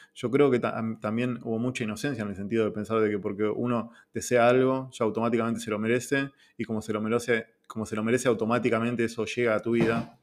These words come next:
cuando eso no es así. Y creo que esto ha hecho que un montón de gente lo haya intentado, bien o mal, a veces por expectativas equivocadas, a veces por, eh, porque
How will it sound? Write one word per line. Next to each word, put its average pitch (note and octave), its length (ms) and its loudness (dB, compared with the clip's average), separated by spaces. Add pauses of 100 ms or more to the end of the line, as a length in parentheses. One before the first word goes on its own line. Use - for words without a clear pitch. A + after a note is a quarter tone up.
(1300)
cuando G#2+ 340 4
eso A#2 220 4
no A#2+ 100 2
es - 100 -4
así. B2+ 420 -2 (2000)
Y C#3 100 -8
creo C#3 220 4
que C#3 80 2
esto C#3 240 4
ha B2+ 100 8
hecho C3 320 2
que A#2+ 320 0
un B2 100 -6
montón A#2 280 -2
de B2+ 60 -2
gente B2+ 280 -2
lo A#2 80 2
haya A#2 160 -4
intentado, B2+ 580 2
bien B2+ 240 2
o B2 60 0
mal, D3+ 460 0
a A2+ 80 -4
veces A#2+ 260 -2
por A2+ 380 -2
expectativas A#2 500 -2
equivocadas, A#2 640 0
a A#2+ 80 -2
veces A#2+ 240 -2
por, A#2 320 -2 (800)
eh, F#2+ 420 -8 (300)
porque G#2 420 0